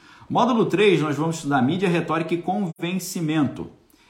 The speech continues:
É, você vai ter a aula A Narrativa Midiática, Convencimento e Apatia, e a aula A Re-, A Arte Retórica, o Grande Manual de Persuasão. No módulo quatro, você vai ter, módulo quatro é Engenharia Social, o nome dele.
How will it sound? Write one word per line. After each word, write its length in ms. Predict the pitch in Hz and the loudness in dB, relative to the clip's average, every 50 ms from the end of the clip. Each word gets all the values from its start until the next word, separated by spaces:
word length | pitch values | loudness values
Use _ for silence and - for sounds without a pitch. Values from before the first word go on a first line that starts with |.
| _ _ _ | _ _ _
É, 560 | - - 123 127 127 123 123 120 120 117 107 104 | -6 -4 -2 -2 0 0 0 0 0 0 -2 -2
você 240 | 110 123 120 131 | -2 -2 -4 -2
vai 140 | 131 139 135 | -4 -4 -4
ter 140 | 131 143 143 | -2 0 2
a 60 | 135 | 4
aula 420 | 127 127 127 117 113 113 107 101 - | 6 6 6 6 4 2 2 0 0
A 80 | 104 | 2
Narrativa 440 | 123 135 139 143 135 - - 151 151 | 2 4 4 2 2 0 -2 -2 0
Midiática, 560 | 143 143 139 117 120 123 135 151 - - 147 | 0 0 0 0 2 0 0 0 -2 -4 -6
Convencimento 640 | - - 131 120 120 123 120 120 120 113 110 113 110 | -4 -2 0 0 0 0 0 0 -2 -2 -2 -2 -4
e 40 | 123 | -6
Apatia, 580 | 123 - 151 151 151 - 156 160 175 - - | -4 -4 -4 -6 -4 -4 -2 -2 -2 -2 -2
e 120 | - 160 165 | -2 0 2
a 60 | 151 | 4
aula 420 | 143 143 143 147 151 151 147 147 - - | 4 4 4 2 2 0 0 0 0 0
A 80 | 139 | 0
Re-, 160 | 139 143 143 - | 0 0 -2 -4
A 280 | - 90 123 123 127 | -4 -2 0 2 2
Arte 240 | 131 156 165 - - | 2 0 0 -4 -4
Retórica, 520 | 147 143 131 - - 120 131 139 139 - 139 | -4 -4 -6 -4 -4 -2 -2 -2 -2 -4 -2
o 40 | |
Grande 260 | 117 110 120 127 131 131 | -2 0 0 -2 -2 -2
Manual 300 | 131 123 123 117 117 117 | -2 -2 0 -2 -2 -4
de 60 | - | -4
Persuasão. 680 | - 120 113 - 139 135 131 104 92 90 - - - - - _ - - - - - - - | -6 -6 -6 -4 -4 -4 -4 -4 -4 -6 -8 -10 -14 -20 -20 _ -20 -20 -20 -20 -20 -8 -2
No 100 | 139 170 | 0 4
módulo 420 | 190 226 262 233 226 190 160 - | 6 6 6 6 6 4 4 4
quatro, 400 | - 160 180 196 175 - - 131 | 4 6 6 6 6 4 0 -4
você 280 | 120 127 120 120 - 135 | -4 -4 -4 -4 -4 -4
vai 260 | 131 135 135 127 - | -2 -2 -2 -2 -4
ter, 300 | - 127 127 127 123 117 | -4 -2 0 0 0 2
módulo 320 | 110 117 127 139 143 135 | 2 0 0 0 -2 -2
quatro 280 | 135 139 139 143 143 147 | 0 0 0 0 0 -2
é 40 | 151 | -2
Engenharia 440 | 151 147 143 156 151 143 139 151 | 0 0 0 0 0 0 -2 -2
Social, 520 | 147 - 160 151 - - 156 127 107 101 98 | -2 -4 -6 -6 -4 -2 0 0 2 2 0
o 20 | |
nome 220 | 104 107 107 107 101 | 0 -2 -2 0 0
dele. 400 | 101 98 90 82 85 - - | 0 0 -2 -4 -6 -10 -16